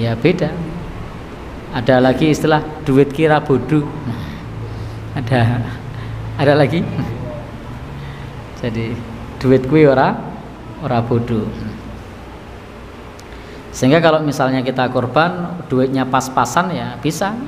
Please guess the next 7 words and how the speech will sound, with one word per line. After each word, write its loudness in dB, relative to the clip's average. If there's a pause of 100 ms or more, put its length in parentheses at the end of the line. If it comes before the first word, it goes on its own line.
(240)
Solusinya 6
apa? 2 (720)
Cari 6
yang 4
dugul, 4 (400)
harganya 4
lebih 6